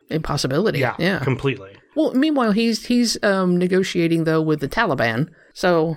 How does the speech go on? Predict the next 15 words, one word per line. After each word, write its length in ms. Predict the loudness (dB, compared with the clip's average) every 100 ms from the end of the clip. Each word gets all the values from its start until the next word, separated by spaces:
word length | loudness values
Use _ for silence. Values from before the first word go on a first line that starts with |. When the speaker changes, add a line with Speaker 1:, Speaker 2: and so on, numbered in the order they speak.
| -2
Speaker 1:
maybe 180 | -2 0
it 60 |
doesn't. 300 | -4 -8 -12 -20 -18 -8 -8
<laughs> 360 | -8 -18 _ -6
Speaker 2:
I'm 120 | -4
pretty 240 | -2 0
sure 180 | 2 2
it 120 | 0
does. 540 | 0 -2 0 0 0 0 -2 0 -2
<laughs> 360 | 0 -4 -6 -2
Speaker 1:
Yeah. 360 | 0 2 2 0 -6 -20 -20 -4
Speaker 2:
Now, 440 | 0 2 2 -2 -8 -18 _ _ -16 -6
that 220 | -2 -2 0
being 240 | 2 2
said, 460 | 0 -2 -2 -8